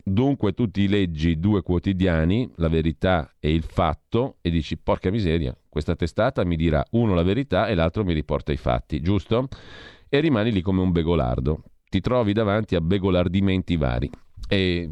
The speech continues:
cosa sarà mai questo begolardo? Chi sono i begolardi? Peraltro una categoria molto estesa. Comunque, ad ogni modo, vediamo come apre il nostro begolardo diretto da Marco Travaglio. Poteri esteri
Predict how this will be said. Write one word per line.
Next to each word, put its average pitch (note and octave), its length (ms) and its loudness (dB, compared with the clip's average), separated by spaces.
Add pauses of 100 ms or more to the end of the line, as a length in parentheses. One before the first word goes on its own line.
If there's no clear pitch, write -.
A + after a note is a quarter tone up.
cosa G2 220 -4
sarà C#2+ 200 -2
mai A#1 240 -2
questo A#1 280 -6
begolardo? A#1 760 0 (720)
Chi - 140 2
sono A2+ 360 0
i E2+ 80 2
begolardi? D#2+ 800 2 (540)
Peraltro D#2 640 0
una E2+ 160 -2
categoria F2+ 600 0
molto F#2 760 0
estesa. C#2+ 560 -2 (300)
Comunque, B2+ 400 -2
ad B2+ 80 -2
ogni D#3+ 140 0
modo, G2 300 2
vediamo A2 360 0
come G2+ 260 0
apre F2 520 0
il E2 380 0
nostro E2 440 0
begolardo E2 880 2
diretto D#2+ 580 0
da D2+ 260 0 (100)
Marco E2 360 -2
Travaglio. B1 560 -2
Poteri A#2+ 520 2
esteri A#2+ 600 0